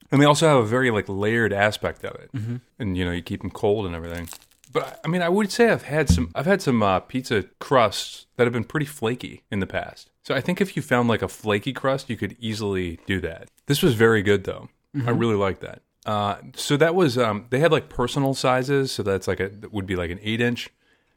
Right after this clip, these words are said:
Speaker 1: That was a twelve inch. So that's a small. Um, I don't know. I would say even for two people, I would say a small,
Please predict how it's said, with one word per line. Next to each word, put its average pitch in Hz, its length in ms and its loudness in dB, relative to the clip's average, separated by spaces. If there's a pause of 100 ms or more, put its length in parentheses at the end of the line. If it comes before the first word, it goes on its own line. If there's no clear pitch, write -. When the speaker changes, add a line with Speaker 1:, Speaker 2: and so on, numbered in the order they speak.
Speaker 1:
That 117 140 0
was 135 180 0
a 104 180 -2
twelve 110 340 -4
inch. 147 380 -6
So - 120 -2
that's 98 140 -2
a 92 60 -4
small. 98 640 -4 (140)
Um, 107 600 0 (200)
I - 80 -14
don't - 120 -10
know. 165 180 2
I 170 60 2
would 170 120 -4
say 175 100 0
even 156 240 0
for 139 100 -2
two 135 240 0
people, 123 320 0
I 110 80 2
would 107 140 -4
say 107 140 2
a 95 60 0
small, 107 720 -2